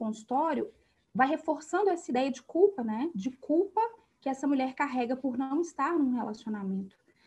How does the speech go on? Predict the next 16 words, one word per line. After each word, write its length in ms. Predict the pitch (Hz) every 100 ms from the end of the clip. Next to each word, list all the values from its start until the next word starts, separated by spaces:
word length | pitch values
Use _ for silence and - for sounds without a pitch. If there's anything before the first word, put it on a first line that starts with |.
| _ _ -
Quando 160 | 285
a 20 |
Bianca 320 | 277 285 269 254
falou 300 | 247 233 233
muito 220 | 233 233
bem, 520 | 190 233 302 320 220 - - _ _
é, 540 | 202 214 208 202 202 196 254
é 40 |
isso, 300 | 285 339 302
né, 120 | 262
que 80 | 269
a 20 |
gente 160 | 240 233
vai 120 | 240
sentindo, 500 | 240 285 285 269 269
assim. 340 | 214 - -